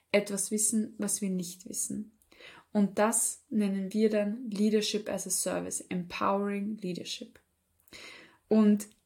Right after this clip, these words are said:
heute präsentiere ich dir elf Anzeichen, dass du bereit bist für diese große Leadership-Karriere.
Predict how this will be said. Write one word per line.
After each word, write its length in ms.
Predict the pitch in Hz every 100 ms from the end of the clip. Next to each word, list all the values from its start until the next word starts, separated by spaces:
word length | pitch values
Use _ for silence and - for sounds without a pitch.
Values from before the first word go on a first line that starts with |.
| _ _ _ _ -
heute 280 | 214 262 320
präsentiere 440 | 320 254 226 226
ich 80 | 214
dir 180 | - -
elf 220 | 214 214 -
Anzeichen, 840 | 202 196 - 190 190 - 190 196 - _ _ _
dass 220 | 190 185
du 180 | - 208
bereit 480 | 202 185 180 185 -
bist 200 | 202 -
für 80 | 185
diese 260 | 185 190
große 320 | 185 180 175 175
Leadership-Karriere. 1040 | 180 180 175 - - 185 175 190 196 208